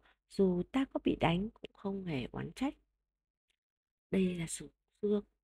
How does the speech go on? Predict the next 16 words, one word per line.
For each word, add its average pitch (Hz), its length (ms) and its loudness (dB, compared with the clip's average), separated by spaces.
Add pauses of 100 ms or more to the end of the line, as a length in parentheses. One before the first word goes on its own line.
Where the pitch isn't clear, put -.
(160)
dạy 156 200 4
lại. 135 280 -2 (1160)
Bây 196 140 4
giờ 165 360 -2
chúng 156 180 -12
ta 185 260 -2
sẽ - 240 -6
cùng 170 300 -10 (180)
nghe 202 340 2
câu 220 180 -4 (100)
chuyện - 280 4 (140)
về 147 320 -4
Điền 151 260 0
Văn 190 260 0 (380)
khuyên 220 180 2
can 202 360 -2